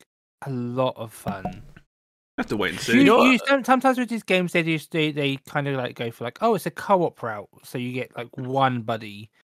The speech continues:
Speaker 1: But, like, yeah, it's having, like, a, a group of you might be a lot of fun.
Speaker 2: Yeah.
Speaker 3: You know what I'm still waiting for is a game that's like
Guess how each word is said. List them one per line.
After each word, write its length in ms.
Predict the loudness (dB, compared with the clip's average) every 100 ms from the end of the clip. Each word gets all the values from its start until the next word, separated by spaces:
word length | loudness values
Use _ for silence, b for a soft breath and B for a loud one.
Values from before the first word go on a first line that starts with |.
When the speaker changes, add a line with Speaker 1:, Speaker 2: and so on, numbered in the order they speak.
| _ _ _ _ -4
Speaker 1:
But, 220 | -2 -2
like, 200 | -4 -6 -4
yeah, 240 | -4 -4
it's 120 | -10
having, 440 | -4 -2 0 0 -2
like, 180 | -4 -2
a, 400 | -2 -2 -4 -10 _ _ _ _ -12
a 60 |
group 340 | -6 -2 -2 -2
of 120 | -10
you 320 | -12 -12 -14 -14 -12
might 200 | -12 -12
be 240 | -16 -16 -14
a 60 |
lot 140 | -14 -14
of 60 |
fun. 260 | -14 -14 -16 _ -10
Speaker 2:
Yeah. 220 | -8 -8 B B
Speaker 3:
You 80 | 4
know 80 | 6
what 140 | 8 6
I'm 240 | 6 4
still 260 | 4 6 8
waiting 280 | 8 6
for 280 | 4 4 6
is 300 | 4 2 -2 -2
a 100 | -2
game 340 | 2 2 4
that's 220 | 2 0 0
like 400 | 2 2 0